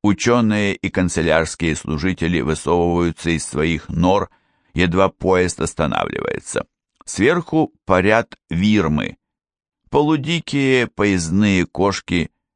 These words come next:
крадутся, высоко подымая лапы. Вечером устраивают грандиозный праздник. Мостовики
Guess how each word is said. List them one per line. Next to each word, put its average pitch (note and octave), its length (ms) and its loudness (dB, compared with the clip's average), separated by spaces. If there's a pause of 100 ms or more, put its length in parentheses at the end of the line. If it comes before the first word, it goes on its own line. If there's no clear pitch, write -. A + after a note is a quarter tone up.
(240)
крадутся, G2+ 840 0
высоко F#2 460 0
подымая D2+ 600 -2
лапы. E2 400 -2 (880)
Вечером D3+ 720 -2
устраивают G#2+ 840 0
грандиозный F2 800 0
праздник. - 680 -8 (440)
Мостовики B2+ 800 -2